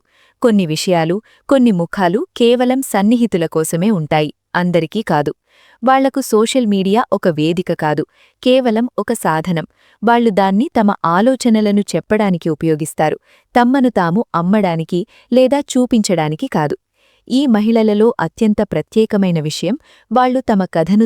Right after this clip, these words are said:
తామే రాసుకుంటారు. వాళ్ళు ప్రజలు అసంపూర్ణ ఫోటోలు చూసి గుర్తించడం కోరరు.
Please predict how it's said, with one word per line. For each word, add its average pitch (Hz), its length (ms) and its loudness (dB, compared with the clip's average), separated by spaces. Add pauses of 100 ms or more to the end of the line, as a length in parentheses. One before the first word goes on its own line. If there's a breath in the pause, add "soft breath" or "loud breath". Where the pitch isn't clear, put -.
తామే 175 320 0
రాసుకుంటారు. 156 680 -4 (340 soft breath)
వాళ్ళు 208 300 2
ప్రజలు 170 460 0 (120)
అసంపూర్ణ 240 680 0
ఫోటోలు 190 480 0
చూసి 160 300 -4
గుర్తించడం 180 640 0
కోరరు. 165 400 0